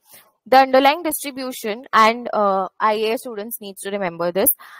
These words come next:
Underlying distribution will determine which of the three different types of G V will arise as indicated in the table below। the three types are distinguished by the sign of the shape parameter and are named after the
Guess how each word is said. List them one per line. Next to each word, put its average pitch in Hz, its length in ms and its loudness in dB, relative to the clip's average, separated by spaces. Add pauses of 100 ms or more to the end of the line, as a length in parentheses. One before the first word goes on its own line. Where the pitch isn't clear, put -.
(180)
Underlying 277 440 4
distribution 254 640 -6
will 262 160 0
determine 240 520 2
which 240 220 -2
of 233 120 0
the 285 80 0 (100)
three 277 320 -2 (480)
different 233 340 0
types 220 340 4
of 226 140 -6
G 202 180 -4
V 226 160 -8
will 226 240 6
arise 180 460 2 (500)
as 277 400 8
indicated 254 760 -2 (840)
in 233 200 0
the 262 160 6
table 220 340 0
below। 190 220 -4 (920)
the 247 100 2
three 285 300 -6
types 254 360 2
are 269 80 2
distinguished 254 680 -2 (100)
by 208 120 6
the 220 120 -2
sign 214 300 0
of 240 100 -6
the 262 100 -4
shape 226 300 -6
parameter 180 520 0
and 233 160 2
are 233 100 -4
named 220 280 -8
after 196 320 0
the 240 220 -2